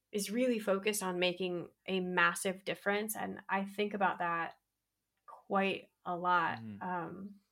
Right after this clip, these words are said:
Speaker 2: Does it
Speaker 1: yeah.
Speaker 2: inspire you as well in your own journey to hear these stories?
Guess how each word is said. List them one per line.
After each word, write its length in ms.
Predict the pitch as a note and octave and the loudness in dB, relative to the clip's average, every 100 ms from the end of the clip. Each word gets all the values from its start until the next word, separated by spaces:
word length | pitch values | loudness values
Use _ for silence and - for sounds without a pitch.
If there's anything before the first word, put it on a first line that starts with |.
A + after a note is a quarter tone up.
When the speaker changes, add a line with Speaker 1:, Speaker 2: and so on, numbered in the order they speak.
| _ | _
Speaker 2:
Does 140 | C3+ D3 | 0 2
it 120 | C#3 | 2
Speaker 1:
yeah. 80 | C#3+ | 2
Speaker 2:
inspire 400 | F3+ E3+ B2+ C#3+ | 4 6 6 4
you 240 | D#3 D#3+ | 2 0
as 160 | D3 D3 | 0 0
well 300 | D3 D3 C#3 | -2 -2 -6
in 120 | C3+ | -2
your 200 | C3+ C3+ | 0 2
own 160 | C#3 | 0
journey 260 | C3 B2+ C3+ | -2 -4 -4
to 140 | C3 | -4
hear 160 | B2+ C3 | -2 -2
these 160 | B2 A#2 | -2 -4
stories? 540 | - A2+ B2 C3 - | -2 -2 -2 -6 -14